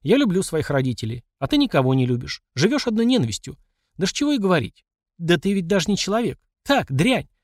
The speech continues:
Красивая, не спорю. Воспитанная, образованная, изящная, но дрянь. И моё проклятие, так что нам обоим будет легче, если ты сдохнешь, или я". Подошёл официант. Пётр заказал себе чашечку венского кофе.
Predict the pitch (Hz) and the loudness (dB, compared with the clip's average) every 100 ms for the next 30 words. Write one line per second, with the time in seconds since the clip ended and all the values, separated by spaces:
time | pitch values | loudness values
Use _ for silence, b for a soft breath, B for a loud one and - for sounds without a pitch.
0 | _ - 233 - 180 127 190 - 147 117 | _ -2 -2 0 0 0 0 -2 -6 -6
1 | - _ 147 247 - 170 139 131 175 220 | -10 _ -2 -2 -2 -6 -4 0 2 2
2 | 165 135 143 131 165 143 131 160 - 120 | 2 2 0 0 0 2 0 -2 -4 0
3 | 208 160 156 262 165 123 _ _ _ _ | 0 2 2 2 0 -4 _ _ _ _
4 | 147 196 208 208 208 247 285 - - 131 | 2 4 4 4 2 2 0 0 -8 -12
5 | _ 190 - 170 156 165 190 147 120 117 | _ -4 -2 0 2 2 2 2 2 2
6 | 113 113 196 240 - 127 127 156 139 139 | -2 -2 0 0 -2 -4 -4 -4 -2 -2
7 | 107 139 - 262 247 226 170 _ _ _ | -2 -6 -2 0 2 2 0 _ _ _
8 | _ _ _ _ _ _ - 160 202 269 | _ _ _ _ _ _ -4 -2 -2 -4
9 | - 151 - 120 - _ _ _ _ _ | -6 -8 -8 -10 -12 _ _ _ _ _
10 | _ - 156 139 127 120 139 131 - 131 | _ 0 0 2 0 0 2 2 0 -2
11 | - 156 135 - - 127 123 - 147 147 | -2 -2 -4 -6 -4 -2 0 -2 -4 -6
12 | - 123 - 156 | -8 -10 -12 -16